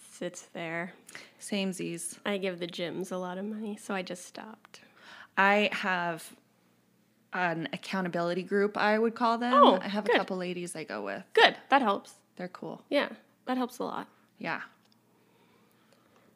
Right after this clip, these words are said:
Speaker 1: All right. Well, you ready for questions?
Speaker 2: Yeah.
Speaker 1: Okay. First question.
Speaker 2: Okay.
Speaker 1: <laughs> Do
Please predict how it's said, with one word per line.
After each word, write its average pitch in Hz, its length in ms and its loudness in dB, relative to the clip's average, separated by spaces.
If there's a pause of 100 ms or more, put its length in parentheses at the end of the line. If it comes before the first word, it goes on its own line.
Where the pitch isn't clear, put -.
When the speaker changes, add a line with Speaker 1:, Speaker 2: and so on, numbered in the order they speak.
(380)
Speaker 1:
All 277 140 4
right. 285 320 2
Well, 262 420 6 (560)
you 220 160 0
ready 214 160 4
for 214 180 -2
questions? 220 640 -4
Speaker 2:
Yeah. 214 280 -4 (180)
Speaker 1:
Okay. 226 300 2 (920)
First - 360 0
question. - 440 -6 (300)
Speaker 2:
Okay. - 320 -16 (200)
Speaker 1:
<laughs> - 220 -16
Do 269 840 8